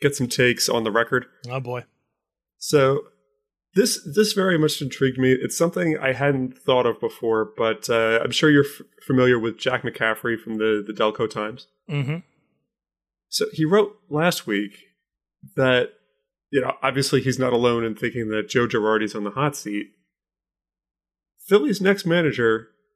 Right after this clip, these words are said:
Speaker 1: Jimmy Rollins.
Speaker 2: No.
Speaker 1: That is a name that I hadn't thought of.
Speaker 2: No.
Speaker 1: So go, let me, let me know.
Speaker 2: No, no.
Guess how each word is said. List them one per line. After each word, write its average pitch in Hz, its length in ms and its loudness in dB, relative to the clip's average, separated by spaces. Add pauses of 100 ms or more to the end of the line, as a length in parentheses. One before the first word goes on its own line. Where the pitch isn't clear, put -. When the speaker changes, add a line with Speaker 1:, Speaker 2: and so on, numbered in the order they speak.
(520)
Speaker 1:
Jimmy 196 260 4
Rollins. 165 600 0 (1200)
Speaker 2:
No. 143 220 2 (720)
Speaker 1:
That 165 140 4
is 214 160 4
a 185 80 -2
name 120 420 0 (340)
that 127 120 4
I 131 120 4
hadn't 156 440 -2
thought 156 280 2
of. - 280 -6 (160)
Speaker 2:
No. 131 240 2 (1900)
Speaker 1:
So 151 180 0 (160)
go, 147 220 2 (240)
let 156 140 4
me, 160 80 2 (180)
let 160 100 4
me 147 60 6
know. 123 200 0 (600)
Speaker 2:
No, 180 260 0 (120)
no. 185 220 0